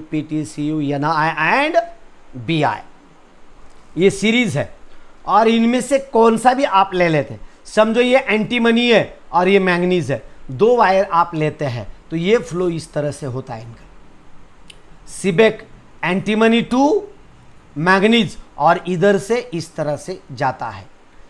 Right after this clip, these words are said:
ये हॉट जंक्शन और ये कोल्ड जंक्शन का है। चलो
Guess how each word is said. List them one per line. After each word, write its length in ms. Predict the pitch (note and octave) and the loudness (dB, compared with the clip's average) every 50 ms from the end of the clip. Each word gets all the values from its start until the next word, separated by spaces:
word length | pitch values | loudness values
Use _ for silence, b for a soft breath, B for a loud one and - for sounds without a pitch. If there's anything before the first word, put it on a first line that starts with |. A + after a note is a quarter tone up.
| - _ - | -20 _ -8
ये 100 | E3 F3+ D3+ - - | -6 -6 -4 0 4
हॉट 240 | F3+ G3 A#3 B3+ A3+ | 6 6 6 6 2
जंक्शन 480 | G#3 D3+ D#3 D#3 C3+ A#2+ - B2 A2 - - - | -2 -4 -4 -4 -4 -4 -8 -14 -16 -12 -6 -4
और 160 | C#3+ D3 D3+ | -2 -2 -2
ये 240 | D#3 E3 G3 A#3+ C#4+ D#4 - - - - - - - - | 0 2 2 2 0 0 -6 -10 -18 -20 -20 -20 -10 -2
कोल्ड 280 | - A#3+ A#3+ B3 A#3 F3+ | 4 6 6 8 6 6
जंक्शन 460 | D#3 F#3 D#3 D3 B2 - - B2 A#2 | 4 2 2 2 -2 -6 -10 -10 -12
का 140 | A2 - A2 | -12 -14 -14
है। 140 | G#2+ A2+ - - | -16 -14 -10 -2
चलो 240 | - G#3 F#3 D3+ | 4 4 4 4